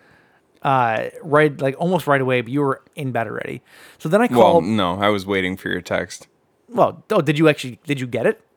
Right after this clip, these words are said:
Speaker 1: and then just not text me back?
Speaker 2: Obviously,
Speaker 1: Oh,
Speaker 2: yes.
Speaker 1: I thought you were actually asleep.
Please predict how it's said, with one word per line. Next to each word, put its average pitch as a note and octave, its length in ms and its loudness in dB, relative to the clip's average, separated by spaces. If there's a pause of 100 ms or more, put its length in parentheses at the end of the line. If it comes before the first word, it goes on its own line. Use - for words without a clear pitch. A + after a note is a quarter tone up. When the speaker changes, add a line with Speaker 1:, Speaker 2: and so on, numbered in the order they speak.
(220)
Speaker 1:
and C#3 160 -6
then C3 120 -2
just B2 160 -10
not A#2 200 -8
text B2 180 -12
me B2 60 -10
back? A#2 300 -6 (180)
Speaker 2:
Obviously, D3+ 560 -10
Speaker 1:
Oh, C4+ 60 -4 (160)
Speaker 2:
yes. G2 140 -6 (100)
Speaker 1:
I D#3+ 80 -14
thought - 220 -12
you F#3+ 80 -8
were F3 80 -6
actually F3 200 -8
asleep. - 160 -16